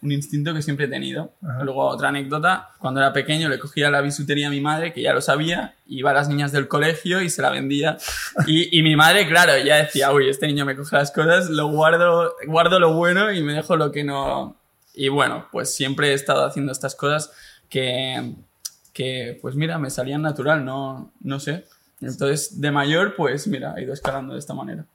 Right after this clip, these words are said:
Speaker 2: Ujú. Bueno, y, y nos vas a explicar ahora, pues, cómo, lo importante que son las ventas, ¿no? Y, y también la, la clave que, y cómo has conseguido, pues, llegar de, de cero a, a dos millones de, de euros, que entiendo que has tenido que vender bastante, ¿no?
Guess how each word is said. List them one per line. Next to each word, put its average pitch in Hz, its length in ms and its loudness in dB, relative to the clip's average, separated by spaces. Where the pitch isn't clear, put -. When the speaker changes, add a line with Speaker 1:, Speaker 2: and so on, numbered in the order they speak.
Speaker 2:
Ujú. 139 300 -2
Bueno, 165 280 2
y, 135 400 -2
y 151 120 -2
nos 143 180 0
vas 156 160 4
a 180 40 6
explicar 160 380 2
ahora, 151 300 4
pues, 143 160 -2
cómo, 139 760 -2
lo 151 80 0
importante 147 580 4
que 147 160 -2
son 147 200 -2
las 143 180 2
ventas, 151 360 0
¿no? 151 320 -2
Y, 127 600 -6
y 131 40 -8
también 131 360 -4
la, 127 520 2
la 123 200 -4
clave 135 300 -2
que, 123 500 -4
y 139 120 -10
cómo 143 180 2
has 151 80 0
conseguido, 147 380 0
pues, 131 240 0
llegar 131 280 2
de, 131 280 -2
de 127 160 -8
cero 147 280 0
a, 127 200 2
a 127 40 0
dos 127 180 -4
millones 131 320 -6
de, 120 160 -8
de 120 100 -8
euros, 139 240 -6
que 120 80 -6
entiendo 117 320 -6
que 135 80 -2
has 127 80 -4
tenido 120 140 -6
que 117 60 -10
vender 110 220 -8
bastante, 104 460 -10
¿no? 131 140 -12